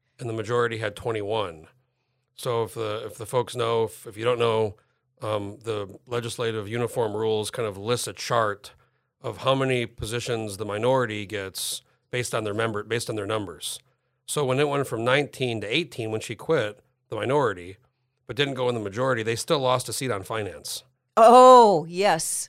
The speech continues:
Speaker 1: And she negotiated that seat.
Speaker 2: That seat. That's how she got there.
Speaker 1: That's
Speaker 2: Yeah.
Speaker 1: very clever.
Speaker 2: Yes, that
Speaker 1: So
Speaker 2: was a
Speaker 1: you,
Speaker 2: good idea.
Speaker 1: you, you'd have to really know the, that's the other thing is the rules. I mean,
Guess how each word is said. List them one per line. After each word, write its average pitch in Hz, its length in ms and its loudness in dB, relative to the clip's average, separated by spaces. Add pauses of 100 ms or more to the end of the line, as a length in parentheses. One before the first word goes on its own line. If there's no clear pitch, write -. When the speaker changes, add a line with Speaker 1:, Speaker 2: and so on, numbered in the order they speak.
Speaker 1:
And 123 140 0
she 165 180 -4
negotiated 127 720 0
that 104 200 -4
seat. - 160 -4
Speaker 2:
That 143 220 4
seat. 151 400 -4
That's 170 240 0
how 165 100 0
she 147 220 -8
got 131 280 -6
there. 117 300 -10
Speaker 1:
That's 127 100 -4
Speaker 2:
Yeah. 110 60 -2
Speaker 1:
very 151 180 4
clever. 113 460 -2
Speaker 2:
Yes, - 520 -4
that 135 160 -4
Speaker 1:
So - 40 -4
Speaker 2:
was 160 160 -4
a 156 40 -8
Speaker 1:
you, - 60 -6
Speaker 2:
good 143 120 2
idea. 139 460 0
Speaker 1:
you, 120 120 -10
you'd 113 120 -8
have 120 160 -2
to 104 240 -6
really 113 220 -4
know 107 200 -2
the, 98 160 -6 (560)
that's 208 160 0
the 240 60 6
other 220 100 10
thing 170 140 6
is 131 120 0
the 104 120 -4
rules. 104 480 -6
I 113 40 -8
mean, 104 220 -4